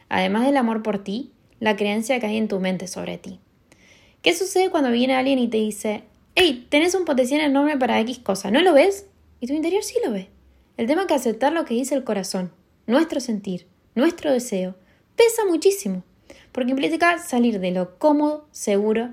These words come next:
establecido en un estatus socialmente aceptado. Y terminas obsequiando tu magia, tu luz, sin darte cuenta, para luego verlo en el exterior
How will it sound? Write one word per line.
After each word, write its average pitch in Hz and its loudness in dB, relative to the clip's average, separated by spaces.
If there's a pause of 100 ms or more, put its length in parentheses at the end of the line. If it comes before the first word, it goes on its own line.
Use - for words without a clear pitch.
(200)
establecido 208 -2 (260)
en 208 -2
un 247 2
estatus 208 -2
socialmente 196 -4
aceptado. - -10 (880)
Y 269 -2
terminas 302 2
obsequiando 220 0
tu 180 -2
magia, 208 0 (160)
tu 247 0
luz, 262 0
sin 294 0
darte 294 2
cuenta, 247 0 (840)
para 339 4
luego 302 4 (400)
verlo 277 4
en 285 2
el 277 2
exterior 269 0